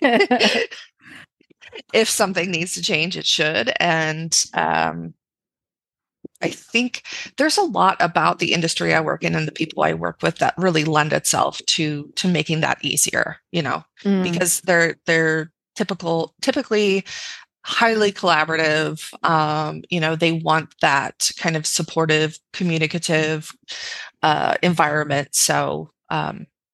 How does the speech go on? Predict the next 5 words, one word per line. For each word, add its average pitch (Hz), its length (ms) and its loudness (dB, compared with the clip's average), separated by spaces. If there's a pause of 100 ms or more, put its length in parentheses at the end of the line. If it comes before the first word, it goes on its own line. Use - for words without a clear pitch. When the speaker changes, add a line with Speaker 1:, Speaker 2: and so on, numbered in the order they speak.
(580)
Speaker 1:
it's 196 240 2
easy 190 280 4
to 214 140 4
get - 540 2 (220)
that 151 580 2